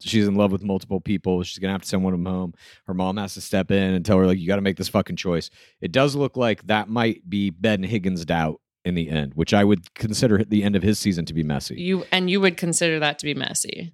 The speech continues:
Speaker 1: Yes.
Speaker 2: Multiple love level fours.
Speaker 1: Yes. Multiple love level fours that actually
Speaker 2: Like, he's
Speaker 1: are
Speaker 2: saying she's messy for the Fimp, and I'm like,
Speaker 1: Yeah, not even her choice.
Speaker 2: that storyline seemed produced anyway, that
Speaker 1: Yes,
Speaker 2: Brayden
Speaker 1: exactly.
Speaker 2: was whatever.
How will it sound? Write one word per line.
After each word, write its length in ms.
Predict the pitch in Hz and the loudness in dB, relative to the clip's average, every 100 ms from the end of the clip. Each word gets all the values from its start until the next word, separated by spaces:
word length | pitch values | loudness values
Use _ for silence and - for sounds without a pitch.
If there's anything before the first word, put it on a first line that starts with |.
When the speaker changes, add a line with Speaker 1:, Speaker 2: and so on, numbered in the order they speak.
| - | -2
Speaker 1:
Yes. 240 | 196 147 | -2 0
Speaker 2:
Multiple 500 | 165 156 156 151 147 143 | 0 0 -2 -2 -4 -2
love 220 | 139 139 | -4 -4
level 520 | 135 127 131 135 127 | -6 -6 -6 -6 -10
fours. 760 | - 131 - - - - - - 98 | -12 -12 -10 -12 -14 -12 -12 -12 -4
Speaker 1:
Yes. 340 | 92 65 - | -4 -4 -10
Multiple 400 | 107 123 127 156 151 | -4 -4 -2 0 2
love 160 | 135 131 | 0 0
level 220 | 127 117 | -2 -4
fours 540 | - 107 110 120 - _ | -4 -4 -4 -6 -10 _
that 180 | 92 98 | -6 -2
actually 480 | 95 101 - 107 98 | -4 -4 -4 -2 2
Speaker 2:
Like, 160 | 101 | 2
he's 300 | - 240 339 | 2 4 6
Speaker 1:
are 20 | |
Speaker 2:
saying 200 | 381 311 | 6 4
she's 220 | 254 247 180 | 2 0 2
messy 360 | 180 196 214 | 2 2 0
for 140 | 202 180 | 0 0
the 120 | 151 | -2
Fimp, 520 | - 185 165 127 131 | -4 -2 0 -2 -6
and 100 | 165 | -4
I'm 120 | 175 165 | -2 0
like, 360 | 160 156 - _ _ | 0 -2 -10 _ _
Speaker 1:
Yeah, 200 | 82 69 - _ | -6 -6 -10 _
not 180 | 117 113 | 0 2
even 140 | 104 98 | 2 0
her 80 | |
choice. 160 | 90 - | -4 -2
Speaker 2:
that 140 | 190 - | 0 4
storyline 960 | - - 214 254 262 226 180 175 165 | 2 4 2 4 4 4 4 4 2
seemed 460 | 185 185 185 180 - - | 0 0 0 -2 -6 -4
produced 640 | 175 165 202 143 139 - | -4 -2 -2 -2 -2 -4
anyway, 540 | - 180 127 - - - | -6 -4 -6 -8 -12 0
that 80 | 110 | 2
Speaker 1:
Yes, 300 | 80 - - | 2 0 -6
Speaker 2:
Brayden 120 | 90 | -2
Speaker 1:
exactly. 320 | 90 87 131 | 2 2 0
Speaker 2:
was 260 | - 127 - | -4 -4 -6
whatever. 480 | 143 98 - - | -6 -10 -12 -18